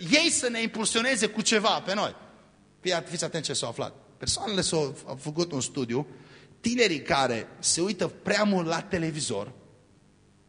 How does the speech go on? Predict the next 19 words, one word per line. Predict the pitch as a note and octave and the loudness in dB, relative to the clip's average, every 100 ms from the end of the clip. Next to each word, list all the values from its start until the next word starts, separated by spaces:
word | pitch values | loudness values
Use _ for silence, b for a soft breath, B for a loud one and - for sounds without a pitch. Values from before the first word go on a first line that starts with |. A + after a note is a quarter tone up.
| _ _ _ _ _ _ _ b b b | _ _ _ _ _ _ _ b b b
în | F#3 | 6
momentul | G3+ C4+ C#4 | 8 6 4
în | A#3 | 2
care | G#3 F#3 | 2 2
închizi | E3+ - A#3 - | 0 0 0 0
televizorul, | F3+ F#3+ C3+ G#2 G#2+ - - - - _ _ _ _ _ _ _ _ _ _ _ | 0 0 -2 -2 -4 -8 -14 -20 -20 _ _ _ _ _ _ _ _ _ _ _
nu | F#3+ | -2
mai | G3 E3 | 0 0
știu | E3 | -2
să | C#3 | -4
se | C3+ | -8
distreze. | C3+ C3+ A2+ F#2+ - - - _ - G2+ G2+ - _ _ - _ _ | -10 -8 -8 -10 -16 -20 -20 _ -18 -18 -18 -20 _ _ -20 _ _
Nu | A#4+ | -14
mai | G3 | -12
știu. | - F2+ - - - _ _ _ _ _ _ _ _ _ _ _ _ _ _ _ _ b b b - | -10 -14 -16 -20 -20 _ _ _ _ _ _ _ _ _ _ _ _ _ _ _ _ b b b 0
Ei | B3 | 4
se | D4+ D#4+ | 6 4
plictisesc | C#4+ B3 C4+ D#4+ D#4 - - - | 4 2 4 4 2 0 -6 -2
imediat. | E4+ D#4+ G#3+ | 0 2 0